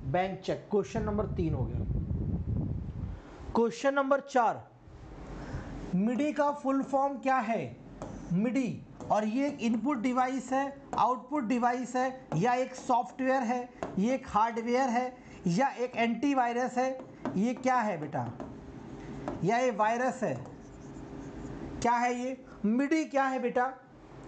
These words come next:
What is midi here? Check बेटा, very good। Check, check, check, check mic, check, very good। What is midi here बच्चों? Check में यूज़ होता है, magnetic इंक के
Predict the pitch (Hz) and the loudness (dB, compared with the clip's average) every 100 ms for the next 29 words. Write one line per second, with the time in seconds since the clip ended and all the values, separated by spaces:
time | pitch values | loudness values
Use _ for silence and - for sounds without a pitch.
0 | - - - - - 208 269 302 - 233 | -14 -12 -12 -4 2 4 4 2 -4 -2
1 | 269 208 208 226 220 294 233 240 247 262 | 0 0 0 2 2 2 2 2 2 0
2 | - - - - - - - - - - | -8 -20 -20 -18 -16 -14 -14 -12 -12 -12
3 | 139 127 - - - - 240 233 180 170 | -10 -10 -10 -10 -6 0 0 0 0 0
4 | 143 127 190 214 202 151 - - - - | 2 2 2 0 -2 -4 -6 -16 -18 -18
5 | - - - - - - - - - - | -16 -14 -14 -14 -12 -12 -12 -10 -10 -6
6 | - 262 - - 277 247 - - 294 233 | 0 0 0 -2 0 0 -4 -2 2 2
7 | - - - - 277 277 247 240 240 - | -2 -12 -12 0 0 0 0 0 0 -4
8 | - 269 190 160 214 233 151 - - - | 0 0 0 0 0 2 -2 -4 -12 -18
9 | - - - - - - 220 285 277 - | -18 -16 -16 -14 -6 0 2 2 -4 -2
10 | 254 262 - 214 240 233 277 247 254 254 | -2 0 -2 0 2 2 2 2 2 0
11 | 214 226 - 262 285 - - - - - | -4 -4 0 0 0 -8 -16 -14 -12 -12
12 | - - - 262 226 240 226 233 214 202 | -10 -2 2 2 0 0 2 2 0 2
13 | 226 214 202 196 202 220 - 196 196 | 0 0 0 0 0 -2 0 0 2